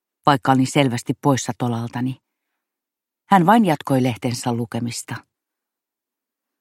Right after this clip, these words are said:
Oli äänetöntä, eikä missään ollut meitä kahta lukuun ottamatta ketään. Kokosin lopulta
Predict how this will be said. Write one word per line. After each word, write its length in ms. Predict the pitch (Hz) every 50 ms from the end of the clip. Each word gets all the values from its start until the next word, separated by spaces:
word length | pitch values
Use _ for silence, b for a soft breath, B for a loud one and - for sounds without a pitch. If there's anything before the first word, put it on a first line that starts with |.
| _ _ -
Oli 160 | 190 185 180 -
äänetöntä, 640 | 190 196 202 175 156 139 - 143 139 143 - 147 139 - _ _ _ _ _ _ _ _ _ _ _ _ _ _ _ _ _ _ -
eikä 180 | 208 196 226
missään 440 | 220 269 285 - - 208 175 151 -
ollut 260 | - 160 160 156 -
meitä 200 | 208 220 208 - -
kahta 260 | - 165 143 - 143
lukuun 360 | 139 156 147 - 139 123 123 -
ottamatta 420 | - 113 - - 127 131 - - 135 -
ketään. 540 | - 127 - - 123 117 120 127 123 - _ _ _ _ _ _ _ _ _ _ _ _ _ _ _ _ _ _ _ _ _ _ _ _ _ _
Kokosin 480 | - 175 165 - 147 135 - 139 123 123
lopulta 360 | 123 120 - 139 131 - -